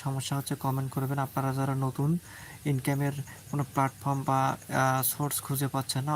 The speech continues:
অবশ্যই আপনারা কমেন্ট করবেন, আমি আপনাকে ইনকামের প্ল্যাটফর্মের কথা ইনশাআল্লাহ বলে দিব,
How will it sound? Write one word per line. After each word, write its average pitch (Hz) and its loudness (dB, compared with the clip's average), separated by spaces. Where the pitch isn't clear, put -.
অবশ্যই 139 0
আপনারা 139 -4
কমেন্ট 139 0
করবেন, 143 0
আমি 135 0
আপনাকে 131 -4
ইনকামের 139 0
প্ল্যাটফর্মের 135 0
কথা 135 -2
ইনশাআল্লাহ 131 0
বলে 139 4
দিব, 131 -2